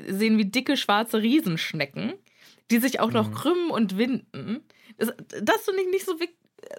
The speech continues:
Speaker 1: nicht so eklig wie die Vorstellung von
Speaker 2: Echt? Nee, nee,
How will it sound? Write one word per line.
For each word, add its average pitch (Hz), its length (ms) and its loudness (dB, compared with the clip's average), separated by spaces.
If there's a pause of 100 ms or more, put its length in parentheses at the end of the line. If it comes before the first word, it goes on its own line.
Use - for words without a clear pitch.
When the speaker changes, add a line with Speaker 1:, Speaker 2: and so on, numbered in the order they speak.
Speaker 1:
nicht 262 240 -4
so 370 140 -2
eklig 311 540 -4
wie 277 180 -2
die 233 100 -4
Vorstellung 247 640 -4
von 220 180 -2
Speaker 2:
Echt? 220 380 -4 (420)
Nee, 135 480 0 (200)
nee, 143 260 -2